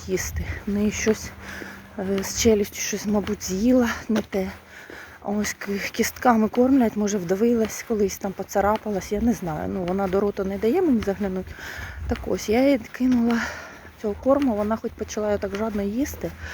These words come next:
розумієте, і пощупала, вона дуже худа. І це з частних секторів, це з дубу-,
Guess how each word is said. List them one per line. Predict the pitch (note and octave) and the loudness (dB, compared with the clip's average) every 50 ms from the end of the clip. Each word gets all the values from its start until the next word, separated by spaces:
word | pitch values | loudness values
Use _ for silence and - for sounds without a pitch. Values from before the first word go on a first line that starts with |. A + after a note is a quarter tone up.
| - - - - - - | -10 -12 -10 -12 -10 0
розумієте, | - G3+ F#3+ G3+ G#3+ A3+ B3 C#4 C4 - G#3+ | 0 0 2 2 2 4 4 4 2 2 0
і | G3+ | 0
пощупала, | G#3 - - G#3 - - D4 - - A#3 A#3 | 0 0 -6 -6 -2 -4 -4 -2 0 0 2
вона | G#3+ G#3 G#3 G#3 F#3 | 2 2 2 0 2
дуже | - C4 D4 - C#4 | 2 2 2 2 -2
худа. | B3+ - - - - - F3 E3+ E3 - - - - - - - - | -6 -4 -6 -4 -2 0 -2 -2 -2 -6 -12 -18 -16 -16 -16 -16 -6
І | - F3+ | -6 -6
це | - - - - C#4+ E4+ F#4+ | -6 -4 0 2 2 2 2
з | - - - | 0 -4 -8
частних | - - - A3 A#3+ C#4+ - D4 B3 - | -2 2 2 2 2 0 -2 -2 -2 -2
секторів, | - - - - - G#3 G3+ F#3 - | -2 -10 -4 -2 0 2 2 0 2
це | - A3 A3+ | 2 2 2
з | G#3 | 2
дубу-, | F#3+ F#3+ G3+ F#3 G3+ A3+ | 0 -2 -2 -2 -2 -4